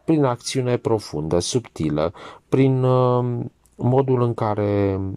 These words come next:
veți difuza, uh, dorințele voastre, care poate unor nu sunt clare,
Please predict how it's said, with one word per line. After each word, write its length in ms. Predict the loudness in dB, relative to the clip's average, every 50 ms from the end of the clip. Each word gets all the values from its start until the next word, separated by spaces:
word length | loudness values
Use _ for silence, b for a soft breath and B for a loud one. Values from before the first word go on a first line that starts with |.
| -12 _ _ _ -14 -8
veți 320 | -4 0 2 2 2 2
difuza, 720 | 0 0 0 2 2 2 2 2 -2 -4 -4 -4 -4 -6 -8 b b b b b b b
uh, 640 | -8 -4 -2 -2 0 0 0 0 0 0 0 0 -2 -2
dorințele 1200 | 0 2 2 2 2 2 0 -2 -2 -4 -4 -4 -4 -4 -2 -2 0 0 0 2 2 2 0 0 -2 -4 -6 -8 -10 -14 _ _ _ -10
voastre, 540 | -6 -4 -2 0 -2 -2 -2 -4 -4 -6
care 220 | -6 -4 -4 -6 -6
poate 240 | -6 -8 -8 -6 -6
unor 260 | -6 -4 -4 -4 -4
nu 160 | -4 -4 -6
sunt 300 | -4 -4 -4 -6 -6 -8
clare, 460 | -8 -8 -6 -4 -4 -4 -4 -6 -8